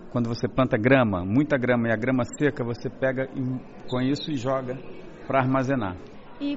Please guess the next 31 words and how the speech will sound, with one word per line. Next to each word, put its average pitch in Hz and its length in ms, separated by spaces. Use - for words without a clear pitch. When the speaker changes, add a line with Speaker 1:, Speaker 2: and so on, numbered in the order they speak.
Speaker 2:
quanto 415 280
tempo 277 380
o 208 200
senhor 214 280
levou 202 320
pra 202 320
terminar 185 400
o 180 60
trabalho? 190 520
Speaker 1:
Duas 170 300
semanas. 104 680
Speaker 2:
Duas - 140
semanas. 180 720
E 247 100
você 233 580
viveu 220 480
no - 720
Speaker 1:
Duas, 151 280
eu 135 120
vivi 143 760
vinte 185 260
dias 110 540
aqui. 92 320
Speaker 2:
Como - 40
Speaker 1:
Então 123 260
demorei, 135 480
é, 113 480
quinze 170 360
dias 127 240
pra 120 120
fazer. 92 340